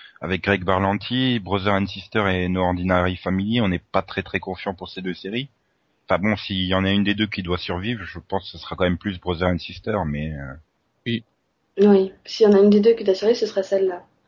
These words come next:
Speaker 3: Mais vu
Speaker 2: Ah,
Speaker 3: les
Speaker 2: donc,
Speaker 3: audiences,
Speaker 2: il y, il y en a,
Speaker 3: euh.
Speaker 2: il y en a une qui est, euh, comme, qui fait, euh, enfin,
Speaker 1: Neuf millions.
Speaker 2: de l'autre.
Speaker 1: Ouais,
Speaker 2: Non,
Speaker 1: elle
Speaker 2: elle est, elle était à sept, quoi.
Speaker 1: Euh, ouais,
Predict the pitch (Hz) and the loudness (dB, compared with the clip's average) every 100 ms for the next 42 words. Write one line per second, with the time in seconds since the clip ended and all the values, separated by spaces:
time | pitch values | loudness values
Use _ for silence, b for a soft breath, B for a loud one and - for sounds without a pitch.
0 | _ - 202 190 226 226 240 208 220 247 | _ 4 6 6 8 8 8 8 8 6
1 | 247 226 196 185 120 117 123 127 113 123 | 4 4 4 6 4 4 2 2 4 4
2 | 143 - 104 101 101 104 101 - - _ | 2 2 2 2 2 -2 -2 -10 -16 _
3 | - - - 113 107 98 98 - - 123 | -14 -14 -2 2 2 2 -2 -10 -10 -16
4 | _ _ _ _ _ - 90 107 113 139 | _ _ _ _ _ -2 -2 0 4 4
5 | 127 147 139 _ _ _ _ _ _ _ | 6 4 2 _ _ _ _ _ _ _
6 | _ - 123 110 98 101 _ _ 117 - | _ 0 2 4 2 -2 _ _ 0 2
7 | 110 - 98 - 117 - - - - - | 0 2 0 2 -2 -2 -18 -20 -20 -20
8 | _ _ _ _ _ - 98 92 90 90 | _ _ _ _ _ -4 0 2 2 0
9 | 87 87 82 85 95 | 0 0 0 0 0